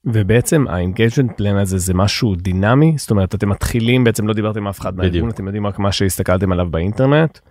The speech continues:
Speaker 2: בדיוק.
Speaker 1: התחלתם לעשות פגישות ראשוניות, הבנתם תמונה קצת אחרת, אתם, אתם
Speaker 2: מעדכנים
Speaker 1: חוזרים?
Speaker 2: אותו.
Speaker 1: איך אתם עושים את זה? פגישות weekly?
Speaker 2: אז, אז
Speaker 1: monthly? מה?
Speaker 2: כן,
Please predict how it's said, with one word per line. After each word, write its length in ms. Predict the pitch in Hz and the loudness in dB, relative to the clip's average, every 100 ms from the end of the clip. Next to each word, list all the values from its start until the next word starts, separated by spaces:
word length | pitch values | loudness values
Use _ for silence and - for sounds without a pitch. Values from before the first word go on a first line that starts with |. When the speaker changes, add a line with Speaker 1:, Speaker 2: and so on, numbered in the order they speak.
| 95 | -2
Speaker 2:
בדיוק. 300 | 90 85 78 | 2 2 0
Speaker 1:
התחלתם 300 | - 120 120 | -2 -2 -2
לעשות 240 | 110 120 | -2 -2
פגישות 300 | 110 104 110 | -2 0 0
ראשוניות, 360 | 104 101 104 104 | 2 0 0 0
הבנתם 420 | 98 113 113 104 | 0 0 0 -4
תמונה 360 | 98 98 107 | -2 0 0
קצת 280 | 104 - 107 | 0 -4 -6
אחרת, 640 | 95 - 117 135 156 165 - - | -4 0 2 4 4 2 -4 -8
אתם, 240 | 120 117 - _ | -4 -4 -6 _
אתם 140 | 101 | -2
Speaker 2:
מעדכנים 380 | 95 95 107 104 | 0 0 0 0
Speaker 1:
חוזרים? 180 | 101 95 | 0 0
Speaker 2:
אותו. 160 | 80 - - _ _ _ _ - | -4 -10 -16 _ _ _ _ -2
Speaker 1:
איך 300 | 120 117 143 | 0 0 0
אתם 140 | 123 | -2
עושים 200 | 110 120 | -2 0
את 80 | 127 | 0
זה? 80 | 135 | -2
פגישות 300 | 98 110 107 | -4 -6 -2
weekly? 760 | 117 135 - 131 131 131 127 120 127 - 135 | 2 2 2 2 4 4 2 0 -4 -12 -4
Speaker 2:
אז, 260 | 92 87 - - | -2 -2 -6 -2
אז 140 | 104 | 0
Speaker 1:
monthly? 500 | 117 123 - 120 117 | 0 -2 -4 -2 -2
מה? 360 | 110 107 107 107 107 - _ | 0 0 0 0 -2 -6 _
Speaker 2:
כן, 220 | - 80 | -2 -2